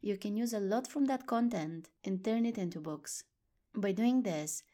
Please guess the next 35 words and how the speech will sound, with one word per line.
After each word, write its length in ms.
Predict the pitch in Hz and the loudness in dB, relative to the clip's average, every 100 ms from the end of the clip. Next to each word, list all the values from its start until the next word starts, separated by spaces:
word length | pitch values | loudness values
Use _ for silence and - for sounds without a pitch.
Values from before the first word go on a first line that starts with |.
| _ - | _ -4
you're 180 | 190 | 0
still 320 | 185 - 277 277 | 0 0 0 2
doing 260 | 220 240 | 2 2
what 180 | 233 190 | 0 -2
you're 100 | 180 | -2
supposed 560 | - 175 175 180 185 - | -4 -2 -2 -2 -4 -6
to, 220 | 156 160 _ _ | -8 -8 _ _
creating 440 | - 202 208 220 214 | -6 -2 0 0 -2
content, 580 | 214 208 208 196 196 190 - _ - | -2 -2 -2 0 -2 -6 -16 _ -12
serving 460 | - 196 196 196 | -2 0 0 -2
your 220 | 196 190 190 | -2 0 2
audience, 540 | 185 185 180 180 - _ _ _ _ | 2 2 0 -2 -10 _ _ _ _
and 140 | 190 202 | 0 0
offering 320 | 214 247 240 | 2 2 2
them 240 | 220 208 | 2 0
different 340 | 190 233 254 226 | -2 0 2 2
ways 260 | 196 196 - | 0 -2 -2
to 100 | 175 | -4
learn 260 | 170 175 | 0 -2
from 220 | 175 170 | -2 -4
you. 260 | 160 151 - - _ _ _ _ _ _ _ | -2 -2 -4 -14 _ _ _ _ _ _ _
I 100 | 202 | -4
think 200 | - 294 | 2 4
that's 200 | 302 277 | 4 2
a 80 | 214 | -2
really 360 | 190 226 262 247 | 0 0 2 0
beautiful 440 | 196 220 220 190 | 0 0 0 0
way 200 | 185 202 | 0 -2
to 100 | - | -4
continue 480 | 180 175 170 220 269 | -2 0 2 4 4
being 280 | 254 233 214 | 4 2 0
on 120 | 196 | -2
the 80 | 175 | -2
right 280 | 170 165 - | -2 -6 -6
path, 260 | 165 160 | -6 -6